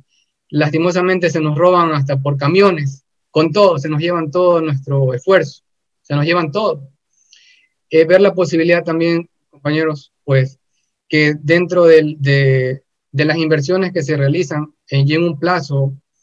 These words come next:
acorde a la realidad, que no se cobre el iva de, de lo que es las herramientas para poder incluir, dinamizar el sector apícola del Ecuador.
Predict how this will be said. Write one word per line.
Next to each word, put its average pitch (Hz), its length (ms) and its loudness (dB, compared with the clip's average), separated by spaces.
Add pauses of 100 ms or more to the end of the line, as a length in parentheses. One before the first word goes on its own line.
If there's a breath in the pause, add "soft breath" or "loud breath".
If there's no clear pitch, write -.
(1000)
acorde 170 360 2
a 160 60 2
la 156 120 0
realidad, 147 500 0
que 151 120 0
no 170 120 0
se 175 200 -6
cobre 180 260 0
el 165 140 2
iva 170 340 2
de, 131 340 0 (420)
de 143 160 2
lo 143 200 0
que 151 220 2
es 165 140 -6
las 147 180 -4
herramientas 143 800 -2
para 139 260 0
poder 165 420 2 (340)
incluir, 175 880 2
dinamizar 156 580 -2
el 185 140 0
sector 160 300 -2
apícola 147 460 -2
del 135 140 2
Ecuador. 135 460 0